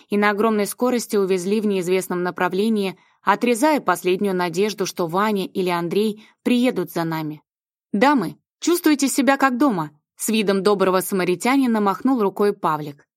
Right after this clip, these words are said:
"Не стоит нас бояться, мы действительно не собираемся причинять вам вред. Два,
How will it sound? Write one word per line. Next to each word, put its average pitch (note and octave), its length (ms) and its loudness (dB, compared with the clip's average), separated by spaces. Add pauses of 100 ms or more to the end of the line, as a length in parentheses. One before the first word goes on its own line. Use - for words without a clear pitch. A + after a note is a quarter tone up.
(440)
"Не A#3 160 2
стоит E4 300 2
нас G3+ 180 0
бояться, F#3 580 -4 (280)
мы A3+ 120 0
действительно A3 520 0
не C4 120 2
собираемся F3+ 600 -2
причинять E3+ 540 -4
вам G3 160 0
вред. D3+ 260 -4 (640)
Два, G#3+ 480 2